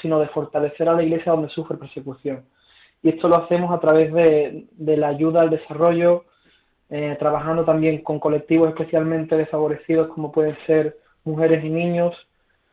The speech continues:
eh, dándoles formación, tanto formación, eh, y alfabetización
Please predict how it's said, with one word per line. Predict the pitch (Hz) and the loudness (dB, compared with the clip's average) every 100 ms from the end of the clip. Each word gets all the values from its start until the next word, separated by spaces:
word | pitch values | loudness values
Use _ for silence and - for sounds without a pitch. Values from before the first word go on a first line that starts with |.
| _ | _
eh, | - 147 143 139 139 143 | -8 -6 -6 -6 -6 0
dándoles | 156 160 156 | 2 4 2
formación, | 156 151 147 - - 180 180 185 190 _ | 0 -6 -6 -6 0 2 2 -2 -10 _
tanto | 151 143 135 | -14 -12 -12
formación, | 147 143 - - 156 156 147 - _ _ _ _ _ - | -10 -10 -12 -2 -2 -2 -6 -14 _ _ _ _ _ -10
eh, | 143 139 | -8 -4
y | 143 | -6
alfabetización | 135 143 143 143 139 139 - 156 147 147 | -6 -8 -8 -8 -12 -14 -2 0 0 -6